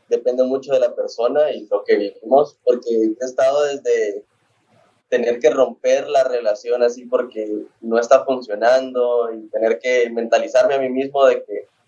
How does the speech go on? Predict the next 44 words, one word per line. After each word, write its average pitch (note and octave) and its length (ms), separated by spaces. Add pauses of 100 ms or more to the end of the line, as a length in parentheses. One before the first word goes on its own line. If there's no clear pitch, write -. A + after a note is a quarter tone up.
es A#2 140
por A#2+ 260
el A2+ 120
bien A#2 160
mayor, E3 520 (360)
de A2+ 160
que G#2+ 800 (280)
yo C3 100
la B2+ 60
estoy B2+ 200
atrasando A#2+ 640
o A2 680
viceversa, A2 480
ya G#2+ 80
me G#2+ 60
está G#2+ 120
atrasando G#2 300
a G#2+ 40
mí, B2 320
que - 80
al G#2 120
final A2+ 280
esta A2 180
cosa A2 180
no G#2+ 100
iba G#2+ 80
a - 40
funcionar, A#2 460 (640)
a, D#3+ 340 (920)
eh, B2+ 360
relaciones A#2+ 500
donde C3 200
termino A2+ 460
enojado A#2+ 580
con A2 200
esa A#2+ 260
persona C3 520
por - 160
todo A#2 140
lo A#2+ 140
que A#2+ 80
me G#2 180
hizo B2 480
y, G#2 240